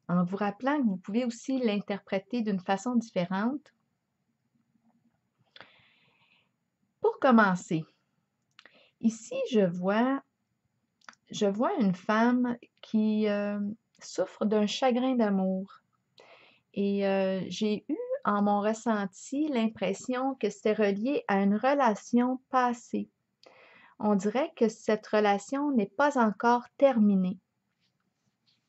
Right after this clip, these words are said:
Il y a une nouvelle relation qui est là. Je vois une, une personne ici qui est plutôt, euh, timide, qui a de la difficulté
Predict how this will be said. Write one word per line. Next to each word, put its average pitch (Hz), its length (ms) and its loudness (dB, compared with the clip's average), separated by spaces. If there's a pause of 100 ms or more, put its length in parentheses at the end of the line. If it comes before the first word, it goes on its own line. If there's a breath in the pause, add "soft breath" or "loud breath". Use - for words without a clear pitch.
(1700 soft breath)
Il 208 100 -6
y 220 60 4
a 220 60 6
une 233 180 6
nouvelle 294 240 4 (100)
relation 233 440 2 (120)
qui 202 140 4
est 196 40 6
là. 196 220 4
Je 208 80 -4
vois 233 140 4
une, 277 220 2
une 202 180 2
personne 302 500 -2
ici - 320 0
qui - 120 0
est - 20 -2
plutôt, 285 480 -4 (120)
euh, 202 300 0 (120)
timide, 220 760 4 (640 loud breath)
qui - 100 6
a 220 80 10
de 202 60 0
la 233 140 4
difficulté 240 800 -4